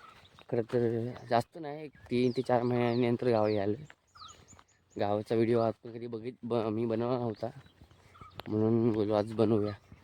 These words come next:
तसं माझ्याकडे दुसरा काही टॉपिक पण नव्हता म्हणा. आणि सध्या कोक-, मी कोकणातला आहे. माझं गाव कळसवली, म्हणजे राजापूर तालुका तुम्हाला माहीत असेल सगळ्यांना. तिथे वणीमधून काही अंतरावरती आतमध्ये माझं गाव आहे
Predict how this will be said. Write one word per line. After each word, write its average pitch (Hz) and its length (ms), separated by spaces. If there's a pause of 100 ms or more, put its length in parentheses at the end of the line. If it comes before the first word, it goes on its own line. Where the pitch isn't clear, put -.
(300)
तसं 113 180
माझ्याकडे 113 340
दुसरा 120 460 (540)
काही 123 120
टॉपिक 110 360
पण 131 120
नव्हता 123 260
म्हणा. 107 160 (1600)
आणि 104 560 (100)
सध्या 113 440 (120)
कोक-, 117 300
मी 120 220
कोकणातला 127 480
आहे. 143 160 (180)
माझं 110 440
गाव 120 400 (960)
कळसवली, 120 440
म्हणजे 113 360
राजापूर 117 380
तालुका 120 240
तुम्हाला 123 220
माहीत 120 200
असेल 117 240
सगळ्यांना. 107 480 (840)
तिथे 117 220
वणीमधून 131 960
काही 123 280
अंतरावरती 120 600
आतमध्ये 123 300
माझं 120 200
गाव 113 200
आहे 143 140